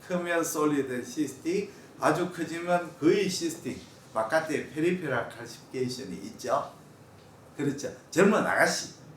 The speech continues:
예, 뭐 그건 다른 거 생각할 필요 없습니다. 아가씨. 그 다음에는, 자, 할머니, 시러스.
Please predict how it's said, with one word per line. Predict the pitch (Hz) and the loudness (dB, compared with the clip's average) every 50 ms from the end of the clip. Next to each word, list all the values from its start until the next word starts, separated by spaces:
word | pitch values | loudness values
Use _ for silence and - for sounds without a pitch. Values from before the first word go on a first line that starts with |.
| - - - - - - - - - - | -20 -20 -20 -20 -20 -20 -20 -20 -16 -14
예, | 87 90 85 - - - - - | -12 -12 -12 -12 -14 -18 -20 -16
뭐 | 82 95 92 - | -14 -14 -14 -12
그건 | - 113 123 131 123 | -10 -6 -4 -4 -4
다른 | - 104 104 131 151 | 0 2 2 2 4
거 | 170 151 | 2 0
생각할 | - 139 135 127 123 127 127 | -2 -4 -2 0 0 -2 -2
필요 | - - - - - | -6 -10 -10 -10 -10
없습니다. | - - - - 117 110 92 95 - | -12 -12 -14 -18 -18 -16 -12 -12 -10
아가씨. | - - - - - - - - - - - - - - - - - - - - - - - - | -6 -4 -4 -4 -6 -8 -14 -18 -20 -20 -20 -20 -20 -20 -20 -20 -20 -20 -20 -20 -20 -18 -6 -4
그 | 147 | 4
다음에는, | 151 196 226 240 240 226 - - 180 160 156 156 - - - - - - - - | 6 8 8 8 8 6 4 2 4 4 4 4 2 0 -8 -16 -20 -20 -18 -8
자, | - 120 113 104 98 - - - - - - - - - - - - - - - - | 0 2 4 4 4 2 0 -6 -12 -16 -20 -20 -20 -20 -20 -20 -20 -20 -20 -12 0
할머니, | - 214 220 226 233 233 226 - - - - - - - - - - - - - - - - - - - - - - | 4 4 6 8 8 8 8 6 4 2 -4 -10 -16 -18 -20 -20 -20 -20 -20 -20 -20 -20 -20 -20 -20 -20 -20 -18 -14
시러스. | - - 175 175 175 175 175 175 - - - - | -8 0 4 6 6 8 6 6 4 0 -2 -4